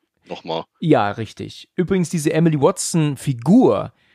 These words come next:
Speaker 2: ist, ähm, völlig erfunden, ne? Die hat, hat's gar nicht gegeben während dieser ganzen Tschernobyl-Sache.
Speaker 1: Ach krass, okay. Das wusste ich nicht.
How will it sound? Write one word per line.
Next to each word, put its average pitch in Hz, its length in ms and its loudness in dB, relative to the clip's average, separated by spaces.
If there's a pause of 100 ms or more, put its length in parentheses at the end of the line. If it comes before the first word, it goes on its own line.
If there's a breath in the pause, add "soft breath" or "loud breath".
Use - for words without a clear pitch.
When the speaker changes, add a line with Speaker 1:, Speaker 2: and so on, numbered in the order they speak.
(200)
Speaker 2:
ist, - 360 0
ähm, 147 240 0
völlig 208 300 0
erfunden, 135 440 -2
ne? 113 200 -6
Die 143 100 -4
hat, 139 100 -8
hat's - 380 -4
gar 175 140 4
nicht 165 160 0
gegeben 113 560 0
während 104 380 2
dieser 107 180 -2
ganzen 107 300 -4
Tschernobyl-Sache. 101 760 -6 (540)
Speaker 1:
Ach - 180 -2
krass, - 340 -2
okay. 107 300 2 (360)
Das - 180 -10
wusste - 220 -6
ich - 80 -6
nicht. 190 220 -10